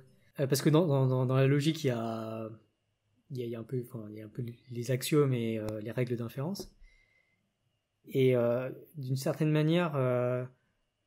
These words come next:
lorsqu'on, lorsque je prends un, un champ, un champ de Markov, donc c'est un truc pas, sans structure causale,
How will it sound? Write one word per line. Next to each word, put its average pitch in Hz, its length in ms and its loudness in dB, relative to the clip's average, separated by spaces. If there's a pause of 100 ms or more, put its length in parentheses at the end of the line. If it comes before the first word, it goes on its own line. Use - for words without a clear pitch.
(120)
lorsqu'on, 139 560 0
lorsque 139 320 -6
je - 100 -8
prends 160 180 6
un, 143 300 2
un 131 60 0
champ, 180 200 -8
un 135 60 -2
champ 143 180 -4
de 139 60 0
Markov, 135 400 -2
donc 117 140 -10
c'est 120 120 -10
un 113 60 -10
truc 135 320 -12
pas, 151 220 -10
sans 139 640 -2
structure 135 420 -8
causale, 151 520 -2